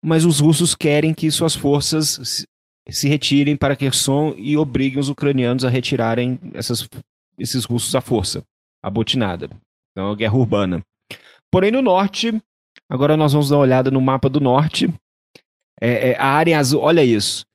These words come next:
É, no dia seis de setembro, a primeira semana de operações, então essa parte em azul aqui foram que os, os ucranianos, ah, ah, conquistaram, mas no dia treze de setembro, Izium caiu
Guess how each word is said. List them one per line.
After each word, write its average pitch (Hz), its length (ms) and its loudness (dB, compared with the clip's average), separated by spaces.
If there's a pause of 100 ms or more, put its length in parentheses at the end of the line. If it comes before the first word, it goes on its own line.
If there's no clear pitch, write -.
(680)
É, 123 260 -4
no 139 120 -4
dia 160 160 -2
seis 196 240 0
de 185 80 -4
setembro, 170 580 -2 (480)
a - 80 -10
primeira 185 380 4
semana 170 420 4
de 160 80 2
operações, 170 880 2 (180)
então 175 320 0
essa 175 200 0
parte 170 400 -2
em 165 40 2
azul 147 300 2
aqui 160 240 -2
foram 170 220 0
que 175 100 -6
os, 165 160 0
os 160 500 -2
ucranianos, 156 920 2 (400)
ah, 135 340 0
ah, 123 60 0
conquistaram, 151 640 0
mas 165 260 0
no 170 120 -2
dia 170 360 2 (380)
treze 214 320 4
de 175 100 -4
setembro, 202 640 0 (400)
Izium 175 400 2
caiu 151 480 2